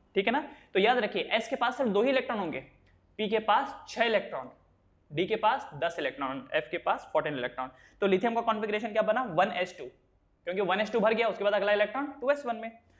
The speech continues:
उसके बाद लिथियम हो गया, लिथियम के बाद let's say अगला है बेरिलियम, तो Z equal to कितना है? फ़ोर। तो क्या होगा इसका? वन एस टू, टू एस टू। बेरिलियम के बाद क्या होगा?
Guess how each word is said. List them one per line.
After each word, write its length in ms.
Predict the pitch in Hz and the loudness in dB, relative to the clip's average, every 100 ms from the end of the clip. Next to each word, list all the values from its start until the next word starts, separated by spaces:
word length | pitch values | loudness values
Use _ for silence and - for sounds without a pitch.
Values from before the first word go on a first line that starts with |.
| _ _ | _ _
उसके 200 | 202 220 | 4 6
बाद 280 | 165 117 - | 4 4 -2
लिथियम 300 | 165 170 226 | -4 0 0
हो 80 | 214 | 2
गया, 180 | 202 233 - - - | 0 0 -4 -12 0
लिथियम 260 | 180 220 | 2 2
के 80 | 196 | 2
बाद 320 | 185 202 - - 151 | 4 4 2 -12 -4
let's 220 | 170 - | -4 -2
say 160 | 190 196 190 - | -6 -6 -14 -4
अगला 240 | 160 175 180 | -2 2 2
है 240 | 196 165 | 2 0
बेरिलियम, 380 | 143 147 147 156 156 - _ _ | 0 0 -2 -6 -10 -20 _ _
तो 80 | 170 | -6
Z 320 | 139 180 190 180 | 0 2 2 -2
equal 280 | 180 185 | -2 -2
to 60 | 190 | -2
कितना 220 | 185 196 | -6 -4
है? 120 | 208 226 - | -6 -8 -6
फ़ोर। 240 | 135 131 - | -6 -4 -8
तो 80 | |
क्या 140 | 160 180 | 2 4
होगा 200 | 175 180 | 4 0
इसका? 280 | 180 208 214 - - _ 156 | -2 -2 -4 -6 -20 _ -2
वन 200 | 165 180 156 | -2 0 -2
एस 220 | 156 - | -2 -2
टू, 100 | 214 262 - - _ _ _ _ _ _ _ _ _ _ _ - | -2 -2 -6 -20 _ _ _ _ _ _ _ _ _ _ _ -2
टू 140 | 240 - | 0 2
एस 200 | 139 - | -2 -4
टू। 140 | 123 - _ _ - _ | -12 -14 _ _ -20 _
बेरिलियम 340 | 165 185 202 196 | 4 4 4 0
के 80 | 180 | 4
बाद 440 | 185 196 - - | 4 2 -8 -4
क्या 120 | 185 | 2
होगा? 220 | 185 175 | 4 2